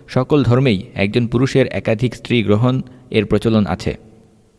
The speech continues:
ইসলাম পূর্বযুগে আরবদের মাঝে একজন পুরুষের একাধিক স্ত্রী গ্রহণের প্রচলন ছিল। সাহাবায়ে কেরাম অনেকেই যখন ইসলাম গ্রহণ করেছেন, তখন তাদের কারো কারো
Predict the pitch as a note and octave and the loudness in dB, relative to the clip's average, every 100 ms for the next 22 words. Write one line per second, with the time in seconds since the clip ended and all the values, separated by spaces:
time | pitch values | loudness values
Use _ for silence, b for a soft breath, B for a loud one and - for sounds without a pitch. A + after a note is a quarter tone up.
0 | _ _ _ - B2 E3 F3 D3+ C3 A2+ | _ _ _ -6 -2 0 2 2 2 2
1 | G2 F#2 G#2 B2 C3+ B2 A2+ A2+ B2 A2 | 2 2 2 0 2 2 2 0 -2 0
2 | G#2+ A2 G#2 B2+ C3+ B2+ G#2+ A2+ A#2 B2 | 0 0 0 0 0 -2 -2 -4 -2 -4
3 | - A#2+ G#2 G#2+ A#2 B2+ - G#2 G#2 F#2+ | -2 -2 2 2 2 0 0 0 0 0
4 | G2+ D#2+ - - - _ - - C#3+ D3+ | -2 -2 -6 -20 -20 _ -10 -2 0 2
5 | D3 D3 C3 B2 C3 C#3+ B2 G#2+ G#2 A#2 | 2 0 0 0 0 0 2 0 0 0
6 | A2 A2+ A2+ B2 B2+ C#3 C#3+ - B B | 2 2 2 0 0 -2 -4 -10 B B
7 | - G#2+ A2+ G#2+ G#2+ G#2 A2+ C3 B2 A#2+ | -4 0 0 0 -2 0 0 2 2 2